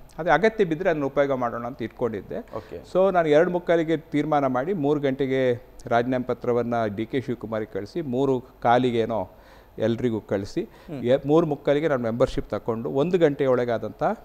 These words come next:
Speaker 1: ವಿಚಾರಗಳು. So
Speaker 2: ಹ್ಮ್.
Speaker 1: ಒಂದು ಗಂಟೆಯ ಒಳಗೆ ಸ್ಥಳೀಯ ಬಿ ಜೆ ಪಿ ಅಧ್ಯಕ್ಷರನ್ನಾಗ್ಲಿ, ಎಮ್ ಎಲ್ ಎಗಳನ್ನಾಗ್ಲಿ, ಇನ್ನೊಬ್ಬರನ್ನಾಗ್ಲಿ, ಮತ್ತೊಬ್ಬರನ್ನಾಗ್ಲಿ, ನನ್ನನ್ನೇ ಕರೆಸಿದ್ದು ಆ ತ-, ಆ ಸಮಯ ಅವಕಾಶ ಕಡಿಮೆ ಇತ್ತು.
Speaker 2: ಹ್ಮ್.
Speaker 1: ಬಾಕಿಯವ್ರನ್ನ ಕರ್ಸೋದು ಹೇಗೆ ಸಾಧ್ಯ?
Speaker 2: ಅಂದ್ರೆ very well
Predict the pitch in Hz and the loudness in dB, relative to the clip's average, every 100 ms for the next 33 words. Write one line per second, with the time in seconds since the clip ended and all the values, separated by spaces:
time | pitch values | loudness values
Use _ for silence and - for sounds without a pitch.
0 | - - 107 123 104 90 - 147 139 131 | -4 -2 0 2 0 0 -10 -4 0 2
1 | 160 160 156 151 131 139 131 85 - - | 2 2 2 4 8 8 8 2 -4 -20
2 | - - - 135 135 139 131 123 123 127 | -20 -18 2 4 6 8 8 6 4 -2
3 | 139 135 123 113 120 - 123 117 113 110 | -4 -2 -2 -2 -4 -4 -4 -4 -4 -4
4 | 110 117 120 117 110 123 127 117 107 104 | -2 -2 0 0 2 0 2 0 -2 -4
5 | 104 104 117 123 117 123 120 110 104 110 | -4 -4 -4 -2 -2 -2 -4 -4 -6 -4
6 | 120 110 127 120 110 110 101 101 95 104 | -4 -2 -2 -2 -6 -6 -8 -6 0 6
7 | 131 165 180 180 160 - 156 147 156 156 | 8 8 8 8 4 6 0 4 8 8
8 | 147 - 120 156 131 135 135 147 147 135 | 6 4 6 6 6 6 6 8 6 6
9 | 131 131 - 120 131 139 107 - - 139 | 2 2 6 8 8 6 0 -4 -12 -12
10 | 117 - 147 165 170 147 139 139 - 135 | -12 -6 2 2 4 2 0 -2 -2 0
11 | 127 120 - 107 107 107 - - - - | 0 0 -6 -8 -8 -12 -14 -14 -4 -4
12 | - - 131 143 135 175 170 190 | -4 -6 -2 0 2 2 2 0